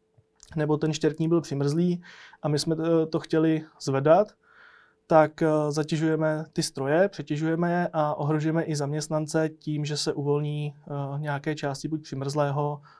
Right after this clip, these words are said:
nebo, e, toho většího množství, e, železničního štěrku.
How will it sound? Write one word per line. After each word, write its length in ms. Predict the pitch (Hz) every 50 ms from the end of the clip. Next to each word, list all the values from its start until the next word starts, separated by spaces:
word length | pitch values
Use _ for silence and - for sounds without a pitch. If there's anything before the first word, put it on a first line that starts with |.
| _ _
nebo, 480 | - 143 139 147 147 147 143 143 143 147 - - - 151 139 139
e, 40 | 135
toho 180 | - 143 156
většího 300 | 147 139 139 - 156 147
množství, 480 | 143 139 139 - - 143 135 139 139 135 - _ _ - 175 147
e, 40 |
železničního 480 | 135 139 143 135 135 135 135 - 147 143
štěrku. 420 | 139 - 127 131 - - 135 -